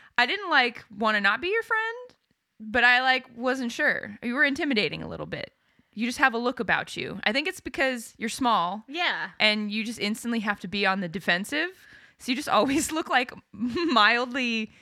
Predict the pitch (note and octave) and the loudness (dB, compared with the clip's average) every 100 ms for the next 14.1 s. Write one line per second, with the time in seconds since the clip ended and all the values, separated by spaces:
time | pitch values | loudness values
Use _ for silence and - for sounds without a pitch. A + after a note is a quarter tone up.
0 | _ _ _ _ _ _ _ _ _ - | _ _ _ _ _ _ _ _ _ 2
1 | F#3 A#3 F#4+ G4+ G4+ F4 E4+ F4 B3+ A#3+ | 6 6 6 2 0 0 0 0 -2 0
2 | A3+ A#3 B3 A#3+ A3+ G3+ A#3 D4 E4+ C#4+ | 0 0 2 2 4 2 2 -6 -4 -2
3 | A#3+ A#3+ C4+ A#3+ F#3+ E3 - - _ _ | 0 0 2 2 2 0 -6 -18 _ _
4 | _ _ _ _ _ - - F#3+ G#3 G#3+ | _ _ _ _ _ -18 -10 0 2 4
5 | C4 C4+ - A3 F#3+ F3 E3+ F3 _ _ | 2 -2 0 2 2 2 -2 -8 _ _
6 | _ _ _ _ _ _ _ _ _ C4 | _ _ _ _ _ _ _ _ _ 2
7 | C4+ C4+ B3+ C#4 E4+ F4 C#4 G#4+ B4 F4 | 4 6 6 4 0 -2 4 6 8 8
8 | F3 - A#3+ D4 G#4 F4+ - C#4 D4+ C#4+ | 4 4 4 6 4 4 4 4 4 2
9 | A#3+ G3+ - G#3 G#3+ G#3 G3 - - A3+ | 2 2 4 4 4 4 2 2 2 2
10 | A3+ B3 C4+ - C4+ G#3 A#3 G3 G3 F#3+ | 4 2 0 0 0 0 -2 -4 -8 -4
11 | F3+ F#3+ G#3 F3+ F#3+ F#3+ F#3+ B3 C4 C#4 | 0 0 0 -2 0 4 4 2 -4 -10
12 | - C4 A#3+ A#3+ A#3 B3+ C#4 A3+ A#3+ A3+ | -4 -2 -2 0 0 0 -2 -2 -4 -6
13 | F#3 D#3+ D3 D3 D3+ D#3 - G3 F#3+ G3+ | -10 -10 -10 -8 -8 -8 -2 2 2 0